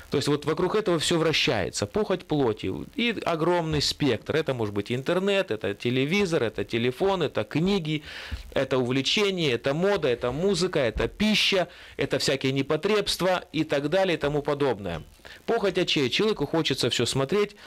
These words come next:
никак он не насытится. И смотреть, и смотреть, и смотреть, и смотреть. То есть, э, когда человек, определили люди, когда человек смотрит, допустим, фильм,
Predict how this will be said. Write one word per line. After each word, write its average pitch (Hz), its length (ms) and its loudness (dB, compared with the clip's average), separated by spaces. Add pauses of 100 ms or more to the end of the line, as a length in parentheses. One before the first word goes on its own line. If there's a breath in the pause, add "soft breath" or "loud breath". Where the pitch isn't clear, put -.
(160 loud breath)
никак 160 340 0
он 151 140 0
не 151 100 0
насытится. 135 640 0
И 107 40 0
смотреть, 156 520 0
и 113 60 -4
смотреть, 139 500 0
и 113 40 -4
смотреть, 127 480 -2
и 127 60 -4
смотреть. 120 420 -2
То 135 80 2
есть, 135 140 0 (400 loud breath)
э, 123 220 0
когда 151 320 0
человек, 160 340 0 (220 loud breath)
определили 147 540 0
люди, 123 180 -2
когда 139 300 0
человек 143 260 0
смотрит, 139 380 0
допустим, 135 440 0
фильм, 226 480 0